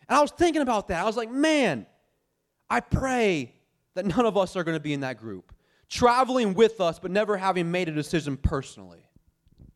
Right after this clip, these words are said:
Traveling with the group. You're with the right people, but you yourself don't have it. As we say,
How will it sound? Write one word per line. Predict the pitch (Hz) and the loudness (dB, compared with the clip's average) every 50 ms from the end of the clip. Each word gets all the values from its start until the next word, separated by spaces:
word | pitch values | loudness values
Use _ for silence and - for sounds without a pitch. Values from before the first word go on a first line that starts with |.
| _ _ _ _ _ | _ _ _ _ _
Traveling | - - 269 - 277 285 294 294 277 | -2 -2 0 2 2 0 2 0 0
with | 285 285 | 0 0
the | 277 | -2
group. | 202 226 302 311 247 - - _ _ _ _ _ _ _ _ _ _ _ _ | -4 -2 -2 -2 -2 -6 -10 _ _ _ _ _ _ _ _ _ _ _ _
You're | - 160 254 277 | 2 2 4 4
with | 294 320 302 - | 4 2 0 0
the | 269 | 0
right | 269 294 285 247 - | 2 2 2 0 -4
people, | 262 294 330 - - 233 226 233 240 - _ _ _ _ _ _ _ _ _ _ _ _ _ _ _ _ _ _ _ _ _ _ _ - | -6 -8 -8 -4 -2 0 0 0 0 -4 _ _ _ _ _ _ _ _ _ _ _ _ _ _ _ _ _ _ _ _ _ _ _ -16
but | 143 139 - | -16 -12 -8
you | 208 220 | -6 -2
yourself | 190 190 160 - 185 165 147 - | -2 -2 -2 -2 -4 -8 -6 -6
don't | - 151 127 127 | -6 -6 -6 -6
have | 120 117 104 - - - | -10 -16 -20 -20 -20 -20
it. | - _ _ _ _ _ _ _ _ _ _ _ _ _ _ _ _ _ _ _ _ _ _ _ _ _ _ _ _ _ _ _ _ _ _ _ - | -20 _ _ _ _ _ _ _ _ _ _ _ _ _ _ _ _ _ _ _ _ _ _ _ _ _ _ _ _ _ _ _ _ _ _ _ -6
As | - 147 147 | -4 -2 0
we | 156 | -2
say, | 151 147 - 170 147 139 | -2 0 0 0 0 0